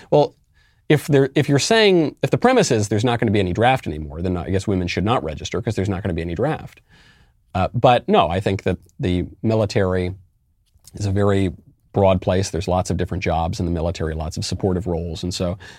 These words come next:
I don't think there's ever gonna be a world in which our wars are fought by ten people. I think that there, the draft is still necessary 'cause a nation has to defend itself. And I don't think women should register for the draft. I think that's wrong.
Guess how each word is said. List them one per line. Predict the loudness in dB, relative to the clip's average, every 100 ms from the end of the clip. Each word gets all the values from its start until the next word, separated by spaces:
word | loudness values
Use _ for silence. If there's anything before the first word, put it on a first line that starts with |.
| -6
I | 0
don't | 0 0
think | -2 0
there's | 0 -2 -2
ever | -2
gonna | 0
be | 0
a | 0
world | 2 0 0
in |
which | -2 -2
our | -2
wars | -2 -4 -4
are |
fought | -4 -2 -2
by | -6
ten | -6 -6
people. | -2 -2 -2 -8
I | -8
think | -10 -8
that | -10 -8
there, | -8 -8 -12 _ _ -20 -20 _ _ _ -2
the | 2
draft | 4 4 2
is | 0
still | 2 2
necessary | 2 0 -2 -2
'cause | -2 -2
a |
nation | -2 -2 -2
has | -6
to | -8
defend | -10 -6 -6
itself. | -6 -10 -12 _ _ _ _ _ _ _ -6
And | -2
I |
don't | 0 0
think | -4 -8
women | -8 -12 -16 _ _
should | _ -14 -6 -6 -6 -12 -16 _ _ _ _ _ -6
register | -6 -6 -8 -8
for | -8
the |
draft. | -8 -8 -10 -12
I | -12
think | -8 -8
that's | -8 -10
wrong. | -10 -2 2 4 4 2 0